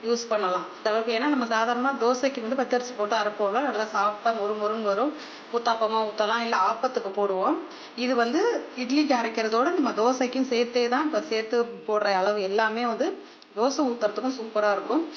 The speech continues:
இதால நாலு போட்டுட்டேன். இப்ப இதுக்கு உளுந்து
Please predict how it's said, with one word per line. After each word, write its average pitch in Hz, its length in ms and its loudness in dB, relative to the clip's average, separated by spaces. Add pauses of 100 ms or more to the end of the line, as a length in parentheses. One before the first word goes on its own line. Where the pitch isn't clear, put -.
(180)
இதால 226 360 0
நாலு 226 380 2
போட்டுட்டேன். 208 560 0 (840)
இப்ப - 120 -4
இதுக்கு 233 340 -2
உளுந்து 262 200 4